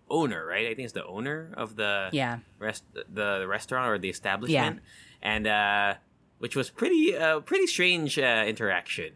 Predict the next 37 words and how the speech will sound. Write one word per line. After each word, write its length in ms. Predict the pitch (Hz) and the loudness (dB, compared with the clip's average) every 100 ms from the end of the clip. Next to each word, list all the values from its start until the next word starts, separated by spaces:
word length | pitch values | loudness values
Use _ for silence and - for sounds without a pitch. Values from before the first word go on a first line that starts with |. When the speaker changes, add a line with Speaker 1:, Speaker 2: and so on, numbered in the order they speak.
| - | -10
Speaker 1:
to 80 | 104 | -4
say 140 | 117 | -2
the 80 | 98 | -2
least. 200 | 92 87 | -4 -2
We'll, 140 | 135 135 | 0 4
we'll 180 | 147 143 | 4 2
fill 180 | 170 160 | 2 2
you 140 | 147 | 4
in 100 | 135 | 2
more 220 | 120 113 | 2 2
about 240 | 110 101 92 | 2 0 2
that. 180 | 107 | 0
But 100 | 113 147 | 0 0
then 100 | 165 | 2
the 140 | 175 | 4
other 200 | 233 240 | 4 2
thing 380 | 233 135 120 120 - - - | 4 2 2 -4 -12 -10 0
that, 160 | 120 113 | 4 6
uh, 60 | 110 | 4
Rika 240 | 127 131 | 2 2
and 80 | 123 | 2
I 80 | 110 | 2
just 200 | 113 117 | 0 -4
discovered 460 | - 117 104 107 | -2 0 2 -2
today, 460 | - 98 120 98 95 - - | -2 0 2 2 -2 -8 -4
there's 220 | 147 151 | 0 4
a, 160 | 165 - | 2 2
there's 220 | 143 175 | 2 2
a 20 | 185 | 2
trend, 500 | - 233 294 262 190 | 2 2 2 0 4
uh, 240 | 170 156 | 4 4
trending 380 | - 214 233 185 | 2 2 2 2
hashtag 800 | 151 214 220 156 110 98 104 123 - - - - | 2 2 0 2 4 4 0 -6 -10 -20 -20 -2
on, 360 | 120 123 127 127 | 2 4 4 4
um, 640 | 127 123 123 120 113 113 - - | 4 4 2 0 -6 -10 -10 -2
on 160 | 123 | -2
TikTok 680 | 113 - - 151 - - | -2 -4 0 2 2 -4